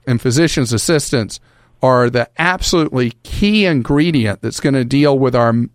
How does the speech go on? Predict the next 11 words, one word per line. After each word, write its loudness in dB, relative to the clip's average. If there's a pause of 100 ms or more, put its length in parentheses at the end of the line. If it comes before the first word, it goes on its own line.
(460)
massive 0
shortage -2 (500)
of 0
primary 2
care 0
doctors 0
in 0
the 2
United 0
States -2
to -2